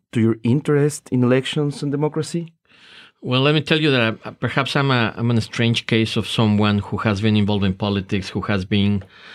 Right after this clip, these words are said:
Speaker 2: also, I was, was an electoral counselor back in my country at the Federal Electoral Institute. I participated in the Mexican Senate, in the Mexican Chamber of Deputies,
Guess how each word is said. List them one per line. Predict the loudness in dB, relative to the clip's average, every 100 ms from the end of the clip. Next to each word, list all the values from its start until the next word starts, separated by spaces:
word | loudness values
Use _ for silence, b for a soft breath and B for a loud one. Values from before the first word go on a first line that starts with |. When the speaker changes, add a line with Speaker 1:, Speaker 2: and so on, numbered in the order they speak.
| B B
Speaker 2:
also, | 0 0 0 0 2 2 0 0
I |
was, | -2 0 0
was | 0 2
an | 2
electoral | 2 2 0 0
counselor | 0 0 0 0 0 -2
back | -2 -4 0
in | 0
my | 0
country | 0 -2 -2 -2
at | -4
the | -2 -2 -4
Federal | -2 -2 0 0
Electoral | 0 -2 -2 0
Institute. | 0 0 -4 -4 -6 -6 B B B B B
I | -2
participated | 0 -2 0 -2 -2 0 2 2 2 0 -2 B B B
in | 2
the | 2
Mexican | 2 0 -2 0
Senate, | 0 0 0 2 0 -2
in | -4
the | -2
Mexican | -2 -2 -4 -4 -4
Chamber | -2 -2 -2
of | -2
Deputies, | -2 -4 -4 -4 -2 -2